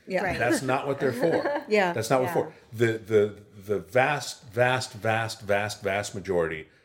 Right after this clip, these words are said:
Speaker 3: of jobs that pay anything worthwhile are not released directly to actors. Uh, it's just the casting. They tried to do that sometimes through the
Speaker 1: Yeah.
Speaker 3: early days of Now Casting,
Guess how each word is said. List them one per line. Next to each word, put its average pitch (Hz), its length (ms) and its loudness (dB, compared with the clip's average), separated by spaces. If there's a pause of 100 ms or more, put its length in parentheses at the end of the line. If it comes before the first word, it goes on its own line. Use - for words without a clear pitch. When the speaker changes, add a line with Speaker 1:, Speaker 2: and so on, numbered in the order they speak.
(140)
Speaker 3:
of 85 180 -8
jobs 95 400 2
that 95 160 -4
pay 90 280 0
anything 101 800 -2 (100)
worthwhile 92 720 0 (360)
are 104 120 0
not 98 640 0 (500)
released 92 480 -2
directly 90 420 -4
to 95 120 0
actors. - 580 -4 (760)
Uh, 80 440 -4 (220)
it's 90 280 -10
just - 600 -2
the - 80 -12
casting. 101 680 -4 (400)
They 92 120 0
tried 113 320 0
to 117 60 -8
do 127 140 -2
that 131 340 0
sometimes 139 500 -6
through 98 120 -2
the 92 80 0
Speaker 1:
Yeah. 90 100 0
Speaker 3:
early 101 140 2
days 104 220 0
of 104 60 -6
Now 92 120 -4
Casting, 123 560 -6